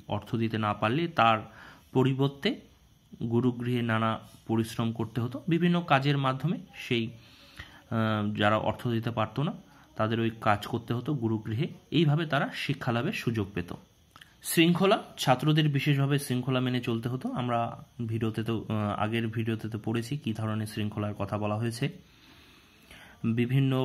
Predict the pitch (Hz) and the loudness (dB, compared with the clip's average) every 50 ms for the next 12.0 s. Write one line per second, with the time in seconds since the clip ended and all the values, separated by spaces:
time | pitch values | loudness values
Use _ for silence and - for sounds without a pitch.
0 | 127 - - 117 117 113 113 113 110 110 - - - - - 113 113 - - - | 0 -2 -2 -2 0 0 0 0 0 -2 -6 -8 -10 -6 -4 -4 -4 -2 -2 0
1 | 139 135 131 131 - 139 135 131 127 131 - 110 110 - - 117 117 120 120 113 | 0 0 0 0 0 0 0 0 -2 0 0 0 0 0 -2 -2 -2 -2 -2 -2
2 | 117 113 113 113 113 113 110 110 110 107 104 - 113 113 113 - 180 208 - - | -2 0 0 0 0 0 0 -2 -2 -4 -4 -4 -6 -4 -2 -2 -2 -2 -4 -8
3 | - - - - - - - _ _ - 107 107 107 101 101 101 101 101 101 98 | -16 -20 -20 -20 -20 -20 -20 _ _ -8 -2 0 2 2 2 2 2 0 -2 -4
4 | 95 95 - - - - - - - 110 107 117 117 117 113 113 113 - 110 107 | -6 -6 -8 -8 -12 -12 -8 -4 -4 -2 -2 0 0 0 0 0 0 0 0 0
5 | 110 113 110 110 - - - - 117 113 110 107 107 104 104 107 113 117 120 - | 0 -2 -2 -4 -6 -10 -8 -4 -2 -2 -2 0 0 -2 -2 -2 -2 -4 -4 -4
6 | 101 104 - - 113 110 110 113 117 117 127 135 175 - 120 110 107 104 104 104 | -6 -6 -4 -2 0 2 2 0 0 -2 -4 -6 -2 -2 0 -2 0 -2 -6 -4
7 | - 151 151 156 - 104 98 - 104 104 - - 107 123 180 226 - - - _ | -4 -4 -4 -2 -4 -4 -4 -4 -6 -4 -4 -4 -4 -4 -4 -6 -8 -12 -20 _
8 | _ - - - 110 - - - 107 92 95 92 95 98 95 92 - - - - | _ -8 -4 -4 -4 -4 -4 -4 -4 -2 -4 -4 -4 -6 -8 -8 -10 -12 -16 -18
9 | - - _ _ _ _ _ _ _ - - - - - - - - _ - - | -20 -20 _ _ _ _ _ _ _ -20 -20 -20 -20 -20 -20 -20 -18 _ -8 0
10 | - 175 165 - - 190 196 190 - 165 156 160 170 170 170 190 220 262 - - | 0 0 0 2 0 0 0 0 2 2 4 4 4 2 0 0 -2 -2 0 0
11 | 151 151 - - 160 156 - 175 175 175 175 - - 147 147 151 151 151 147 | 0 0 0 0 0 0 0 0 0 0 -2 -2 0 2 2 4 4 2 0